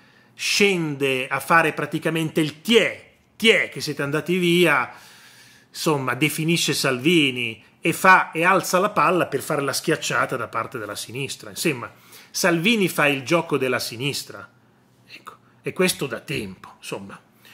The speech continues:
Quindi, ehm, perché attaccano sempre Salvini e non la Meloni? Perché attaccano sempre Salvini e non Berlusconi? Perché la Meloni non avrebbe, non tirerebbe mai fuori un'uscita di questo tipo.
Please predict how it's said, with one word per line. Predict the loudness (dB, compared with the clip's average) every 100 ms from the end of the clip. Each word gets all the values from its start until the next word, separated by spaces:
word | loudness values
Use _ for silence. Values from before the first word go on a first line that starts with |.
| -20 _
Quindi, | 0 2 4 4 2 -2
ehm, | -2 0 -2 -4 -10 -10 -10 -10 -10 -10 -12 _ _ _ -20 _
perché | -2 0 4 2 2 -8
attaccano | -12 -4 -4 -2 -4 -2
sempre | -2 -4 0 0
Salvini | 0 -2 -2 0 0
e |
non | 0 0 -2
la |
Meloni? | -2 -4 -6 -8 -14 -18 -20 -20 _ -2
Perché | 0 4 2
attaccano | 2 -4 -4 -4 -2
sempre | -2 -2 -2
Salvini | -2 -4 -2 -2 -2
e |
non | -4
Berlusconi? | -4 -4 -4 -6 -4 -6 -6 -12 -16 -20 -20 -4
Perché | -4 0 2
la | 2
Meloni | 2 2 2 2
non | 0 2
avrebbe, | 2 2 0 0 -2
non | -2
tirerebbe | -2 0 0 0 0
mai | 0 -2
fuori | -4 -2 0 0
un'uscita | -4 -8 -8 -8
di | -8
questo | -8 -8 -10
tipo. | -4 -4 -4 -8 -12 -14